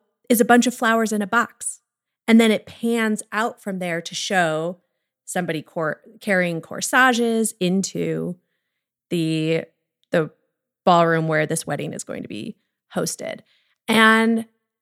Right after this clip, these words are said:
I, I think that's brilliant symbolism to show, right, this, like, these boxed, like,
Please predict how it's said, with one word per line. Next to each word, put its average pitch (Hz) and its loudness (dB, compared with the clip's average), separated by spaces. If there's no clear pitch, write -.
I, 247 2
I 196 -2
think 220 2
that's 240 -2
brilliant 175 -2
symbolism 247 -2
to - -10
show, 202 0
right, 220 -2
this, 175 -6
like, 165 -8
these 165 -6
boxed, - -4
like, - -10